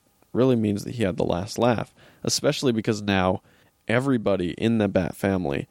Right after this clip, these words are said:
knows that Bruce Wayne was Batman and has to see him living his life as, as Bruce Wayne,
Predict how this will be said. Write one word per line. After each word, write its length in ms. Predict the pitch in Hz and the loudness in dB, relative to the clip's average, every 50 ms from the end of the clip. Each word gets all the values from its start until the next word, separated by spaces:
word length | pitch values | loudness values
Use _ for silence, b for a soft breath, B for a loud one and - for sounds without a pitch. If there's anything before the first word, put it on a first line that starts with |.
| b b b b b _ _ _ - | b b b b b _ _ _ -8
knows 880 | 107 104 104 107 135 190 175 117 82 60 57 - - - - - - _ _ _ _ _ _ _ _ - - | -6 -4 0 0 0 0 0 0 -2 -4 -4 -6 -8 -8 -10 -12 -16 _ _ _ _ _ _ _ _ -12 0
that 220 | 113 110 85 - | 2 2 2 2
Bruce 280 | - 104 104 98 - - | 2 2 2 2 0 0
Wayne 360 | 98 95 90 85 85 87 85 | 0 0 0 0 0 -2 -2
was 260 | 90 95 90 90 - | -2 -2 -2 -2 -2
Batman 640 | - - 87 73 50 50 58 64 62 - - 127 - _ _ _ _ _ _ _ _ _ | 0 2 2 2 0 -2 -4 -6 -6 -6 -8 -10 -14 _ _ _ _ _ _ _ _ _
and 600 | - 104 104 101 95 92 90 90 90 92 - - - _ _ _ - | 0 2 2 4 2 2 0 0 -2 -4 -6 -8 -10 _ _ _ -20
has 320 | - - - 113 120 - - | -18 -4 -2 0 0 0 -2
to 100 | - 104 | -4 -4
see 360 | - - - - 127 131 131 | -2 -2 -2 0 0 0 0
him 420 | 123 117 104 101 98 95 95 104 - b b b b _ _ _ _ _ | 0 0 0 0 0 -2 -4 -6 -10 b b b b _ _ _ _ _
living 380 | 104 110 120 131 135 139 123 117 | -2 0 0 0 0 0 0 2
his 200 | 110 104 101 101 | 0 0 0 0
life 540 | 101 110 123 123 110 98 95 - - - - _ _ _ _ - | 2 2 2 4 2 2 0 -2 -6 -16 -20 _ _ _ _ -4
as, 680 | 92 101 104 104 101 98 95 95 - - - - - - _ _ _ _ _ _ _ _ - | -2 0 0 2 2 2 0 0 -2 -2 -4 -6 -8 -14 _ _ _ _ _ _ _ _ -6
as 280 | 127 127 117 117 120 | -2 0 0 0 0
Bruce 300 | 117 117 101 104 - - | 0 0 0 0 0 0
Wayne, 360 | - 131 147 139 117 101 101 | 0 0 2 2 2 0 -2